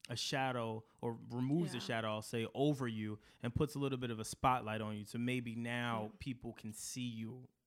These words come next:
Speaker 2: Mm-hmm.
Speaker 1: and, and, and it could create more opportunities. So I'm, I'm eager to see what happens with it.
Speaker 2: Also goes back to the whole concept of cosigns. I know people don't like it, but that's how the industry is. Sometimes you need cosigns from reputable people or brands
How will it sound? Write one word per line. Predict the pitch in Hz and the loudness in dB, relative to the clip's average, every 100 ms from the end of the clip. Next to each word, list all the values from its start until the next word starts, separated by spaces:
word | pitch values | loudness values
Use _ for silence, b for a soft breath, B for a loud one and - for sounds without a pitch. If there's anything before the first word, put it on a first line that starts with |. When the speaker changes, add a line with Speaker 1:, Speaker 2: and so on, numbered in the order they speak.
| - | -8
Speaker 2:
Mm-hmm. | 208 196 190 | -4 -2 -2
Speaker 1:
and, | 113 | -2
and, | 113 113 | -4 -4
and | 113 113 | -4 -4
it | 117 113 - - | -2 -6 -8 -2
could | - 185 | 2 2
create | - 196 175 - | 4 4 4 0
more | 139 156 170 | -8 -4 -2
opportunities. | 165 139 - 175 120 | -2 -4 -6 -4 -4
So | 110 | -4
I'm, | 120 | -6
I'm | 117 160 - | -4 -6 -4
eager | 147 143 127 117 117 B B B | -6 -2 0 0 -4 B B B
to | 123 | -6
see | - 123 | -2 -2
what | 110 | 0
happens | 107 107 107 104 | 0 -2 -4 -6
with | 110 107 | -4 -2
it. | 107 - _ - | -4 -8 _ 0
Speaker 2:
Also | 233 254 | 2 2
goes | 226 208 | 2 2
back | 202 202 | 2 0
to | - | 0
the | 196 | -2
whole | 185 190 185 | -2 -2 -2
concept | - 190 180 180 180 | -4 -4 -4 -6 -8
of | - | -8
cosigns. | - 185 - 180 175 | -4 -4 -2 -4 -4
I | 185 | -2
know | 196 | 0
people | 196 196 196 | 0 0 -2
don't | 190 190 | 0 0
like | 190 190 202 | 0 -2 -2
it, | 202 | -2
but | 202 | 0
that's | 214 233 | 0 2
how | 269 | 0
the | 254 - | 0 0
industry | 247 254 - 233 | 0 0 0 4
is. | 262 254 196 - b b b b - | 8 8 6 -4 b b b b -8
Sometimes | - 214 262 247 226 | -4 0 2 4 4
you | 233 | 4
need | 226 285 | 6 4
cosigns | - 320 349 269 233 220 220 - B B | 6 6 8 8 8 6 2 -4 B B
from | B - 240 240 | B 2 4 6
reputable | 226 226 247 233 | 4 2 4 2
people | 226 220 220 214 | 2 -2 -2 0
or | 214 | 0
brands | 196 - 277 226 208 208 | -2 0 2 2 2 -2